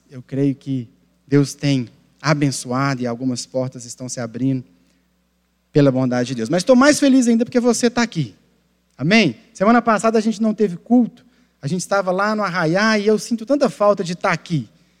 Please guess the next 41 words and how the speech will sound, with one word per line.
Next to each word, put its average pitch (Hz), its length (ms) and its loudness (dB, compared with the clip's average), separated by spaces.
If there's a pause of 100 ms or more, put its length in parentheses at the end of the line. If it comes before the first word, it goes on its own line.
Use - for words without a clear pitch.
(120)
Embora 294 220 2
lá 285 160 2
a 302 60 2
gente 269 160 2
estivesse 277 440 0
junto 302 280 0
também, 196 360 4
mas 190 280 -4
é 277 80 -12
diferente. 190 680 -2 (260)
Não 190 100 -2
é 196 40 -6
quando 196 160 -2
a 175 60 2
gente 170 200 -4
tá 143 120 -6
aqui 202 240 -14
compartilhando 180 580 -2
a 190 60 2
palavra 170 280 0
de 139 120 -8
Deus, 175 360 0
orando 196 380 2
juntos, 196 540 -2 (440)
cantando 208 580 2
juntos, 208 600 -4 (320)
estudando 214 580 2
a 226 60 6
Bíblia 196 320 -4
juntos, 196 480 -8 (580)
e 190 80 -4
assim 190 320 -2
Deus 180 280 -2
vai 180 340 0 (220)
nos 190 160 -4
edificando, 151 600 -2
nós 147 200 0
vamos 160 180 0
crescendo 151 540 -2
como 170 240 0
igreja. 107 420 -8